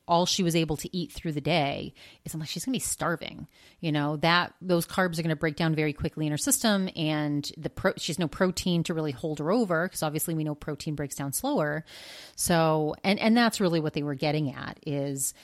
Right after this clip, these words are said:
you know, a hundred calories of eggs doesn't feel the same as a hundred calories of Fruit Loops. And, and it can lead to bad moods. It can lead to, um,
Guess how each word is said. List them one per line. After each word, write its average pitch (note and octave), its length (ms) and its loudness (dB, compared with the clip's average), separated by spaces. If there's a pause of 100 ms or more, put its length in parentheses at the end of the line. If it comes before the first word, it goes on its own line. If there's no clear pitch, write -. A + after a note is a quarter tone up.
(200)
you F3 80 0
know, D#3 80 4
a D#3 40 4
hundred F3+ 280 4
calories E3 420 2
of D#3+ 140 0
eggs D3 320 -2
doesn't C#3+ 220 -4
feel D#3 120 0
the C#3+ 60 -2
same D3 280 2
as C#3 80 0
a C#3+ 40 -2
hundred C#3+ 240 -2
calories C#3 400 -4
of B2+ 60 -6
Fruit - 260 -12
Loops. - 320 -4
And, C#3+ 340 0
and D3 180 -2
it - 80 -16
can D#3 120 -8
lead C#3+ 160 -2
to D#3+ 60 -8
bad C#3+ 200 -4
moods. B3 340 6
It F#3 100 -6
can D#3 160 0
lead D3 300 -2
to, D3 560 0 (440)
um, D3 640 -6